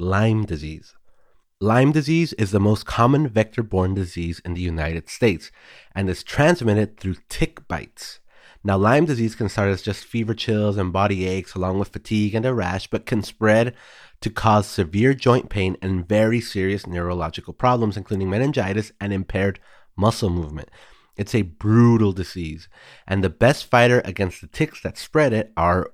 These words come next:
opossums. Opossums groom themselves a lot, and they're very, very, very good at it. They're better at grooming themselves than cats, and while they're grooming themselves, when they find ticks, they're very good at removing them and eating them.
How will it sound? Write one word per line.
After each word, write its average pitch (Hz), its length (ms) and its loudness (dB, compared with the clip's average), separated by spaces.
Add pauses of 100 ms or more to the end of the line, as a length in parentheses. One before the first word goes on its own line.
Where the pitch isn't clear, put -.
opossums. 95 800 -2 (800)
Opossums 131 580 2
groom 120 360 4
themselves 90 580 -2 (160)
a 92 80 -2
lot, - 460 -2 (340)
and 87 140 -2
they're 90 120 0
very, 98 480 2
very, 92 460 0 (100)
very 95 380 2
good 87 160 -2
at 76 120 -4
it. 73 120 -12
They're 117 100 4
better 131 280 4
at 135 100 0
grooming 95 280 0
themselves 92 380 -6
than 85 140 -8
cats, - 400 -2
and 139 340 2
while 104 160 2
they're 92 160 -4
grooming 139 400 2
themselves, 101 480 -4 (440)
when 143 200 4
they 165 120 2
find 139 460 0
ticks, - 360 -4
they're 101 120 0
very 101 320 2
good 135 200 -2
at 131 120 -2
removing 110 460 0
them 107 340 -2
and 95 240 -6
eating 123 340 -2
them. 78 240 -10